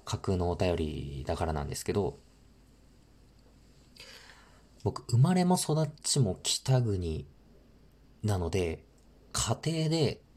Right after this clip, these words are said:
生きているゴキブリっていうのを見た経験がないん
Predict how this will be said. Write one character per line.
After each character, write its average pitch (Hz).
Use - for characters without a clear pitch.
生 175
き -
て 113
い 87
る 85
ゴ 87
キ 101
ブ 95
リ 95
っ -
て 107
い 98
う 92
の 87
を -
見 101
た -
経 90
験 90
が 90
な 101
い 135
ん 85